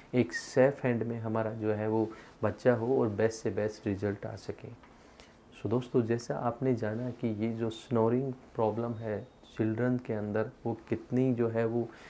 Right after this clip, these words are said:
एक normal चीज़ है, वो कितनी problem create कर सकती है। And definitely जिस चीज़ का treatment है उस चीज़ के लिए अपन बच्चे को जो है वो sleeping cycle नहीं हो रहा,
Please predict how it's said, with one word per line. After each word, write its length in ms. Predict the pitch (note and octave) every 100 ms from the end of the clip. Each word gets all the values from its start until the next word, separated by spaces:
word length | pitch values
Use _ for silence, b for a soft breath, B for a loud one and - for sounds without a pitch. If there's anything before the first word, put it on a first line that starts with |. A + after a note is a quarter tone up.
| B B
एक 200 | B2 B2
normal 440 | G#2+ G#2+ A2+ C3
चीज़ 280 | B2+ B2 A#2
है, 80 | A2+
वो 120 | A#2
कितनी 400 | A2+ A#2+ - D3
problem 500 | C3 B2 G#2+ A#2 A2+
create 340 | G#2+ G#2+ G#2 -
कर 160 | G#2+
सकती 440 | G2 G2+ - G#2 G2+
है। 280 | G#2 - - - -
And 200 | A#2+ A2+ A2 - G#2+ G2+
definitely 640 | A2+ - C#3+ C#3+ C3+ B2+
जिस 300 | A#2 A#2 -
चीज़ 200 | A2+ A2
का 120 | B2
treatment 680 | G#2 - G#2+ G2+ B2+ C#3 B2+
है 140 | A#2 - B B
उस 200 | C3+ -
चीज़ 200 | B2+ A#2
के 140 | -
लिए 220 | A2+ A2+ A#2
अपन 360 | A2+ - A2+
बच्चे 300 | G#2 - -
को 160 | A2 A#2
जो 140 | G#2+
है 120 | G2+ G#2+
वो 140 | A2+
sleeping 580 | - - A2+ G#2+ B2 A#2
cycle 380 | - G#2+ - A2+
नहीं 200 | G#2+ A2+
हो 120 | A2
रहा, 160 | A2